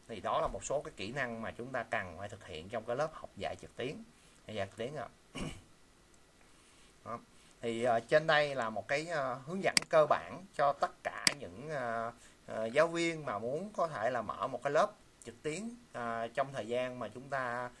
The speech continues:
ờ, chuẩn bị sắp xếp dạy online. Thì tất nhiên là nó sẽ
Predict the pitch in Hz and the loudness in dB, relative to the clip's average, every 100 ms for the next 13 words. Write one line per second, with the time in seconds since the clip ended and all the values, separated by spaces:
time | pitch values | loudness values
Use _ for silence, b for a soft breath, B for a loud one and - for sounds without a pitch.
0 | B - 107 110 120 131 90 98 - - | B -12 -10 -8 -8 -4 -4 -4 -8 -8
1 | 160 - - 120 131 131 123 B B B | -6 0 2 4 4 2 0 B B B
2 | B - 127 160 156 143 123 110 107 b | B 4 4 0 -2 0 0 0 -6 b
3 | - - 127 | 0 2 0